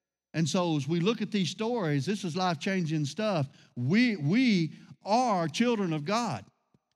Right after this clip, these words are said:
You see, the Son was given to make us sons and daughters. I'm gonna stay on this just for a little bit. Is that all right, y'all? 'Cause s-, some of y'all not getting it. He came to make us sons and daughters.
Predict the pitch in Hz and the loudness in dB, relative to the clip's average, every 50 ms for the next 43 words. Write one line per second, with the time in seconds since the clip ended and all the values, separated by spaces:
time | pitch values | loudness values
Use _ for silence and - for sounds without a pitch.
0 | _ _ - 165 190 208 - 220 240 233 185 214 190 - - 262 285 302 277 254 | _ _ -2 2 2 4 6 6 4 4 4 4 2 2 2 2 4 4 4 2
1 | 226 208 170 165 240 294 294 262 226 208 185 196 190 202 214 220 - 226 208 190 | 2 2 2 2 2 2 2 2 2 2 2 2 2 2 2 0 2 0 0 0
2 | - 220 214 208 180 202 202 196 208 226 226 196 131 107 87 - - - - _ | -2 -2 -2 -2 -2 -2 -2 -2 -2 -2 -2 -4 -6 -8 -10 -14 -20 -20 -20 _
3 | _ _ _ _ _ _ _ _ _ _ _ _ _ _ - - 180 233 254 247 | _ _ _ _ _ _ _ _ _ _ _ _ _ _ -8 -4 -2 0 0 -2
4 | - - 240 240 240 220 196 185 165 151 - 175 165 143 - 151 151 147 139 135 | -2 0 0 0 2 2 2 2 0 -2 -2 -4 -4 -4 -4 -2 -2 -2 0 0
5 | 135 131 127 120 180 196 214 208 202 202 208 214 208 156 156 175 185 185 185 170 | 0 -2 -2 -2 -4 -4 -2 -2 0 0 0 -2 -2 -2 -4 -4 -4 -4 -4 -6
6 | 151 - - - _ _ _ _ - 160 151 143 170 143 - - 180 147 - 220 | -6 -10 -16 -20 _ _ _ _ -6 -6 -6 -6 -8 -10 -10 -10 -8 -6 -4 -2
7 | 233 220 202 180 170 170 170 170 170 165 165 196 185 151 120 107 - - _ - | -2 0 0 0 0 0 -2 -2 -2 0 0 0 0 0 -2 -6 -10 -16 _ -20
8 | _ _ _ _ _ _ _ _ _ _ _ _ _ _ _ _ _ _ _ _ | _ _ _ _ _ _ _ _ _ _ _ _ _ _ _ _ _ _ _ _
9 | _ _ _ _ _ _ _ _ _ _ _ _ _ _ _ _ _ _ _ _ | _ _ _ _ _ _ _ _ _ _ _ _ _ _ _ _ _ _ _ _
10 | _ _ _ _ _ _ _ _ _ _ _ _ _ _ _ _ _ _ _ _ | _ _ _ _ _ _ _ _ _ _ _ _ _ _ _ _ _ _ _ _
11 | _ _ _ _ _ _ _ _ _ _ _ _ _ _ _ _ _ _ _ _ | _ _ _ _ _ _ _ _ _ _ _ _ _ _ _ _ _ _ _ _
12 | _ _ _ _ _ _ - 165 220 262 226 - - 208 240 262 233 185 170 170 | _ _ _ _ _ _ 2 4 4 4 4 2 0 0 2 0 0 0 -2 -2
13 | 170 147 170 160 170 202 214 208 214 208 202 190 - 214 208 226 208 214 202 202 | -4 -4 -4 -4 -4 -4 -4 -6 -6 -8 -8 -8 -10 -10 -12 -12 -12 -10 -12 -12
14 | 196 214 226 226 196 120 - | -12 -12 -12 -12 -12 -14 -16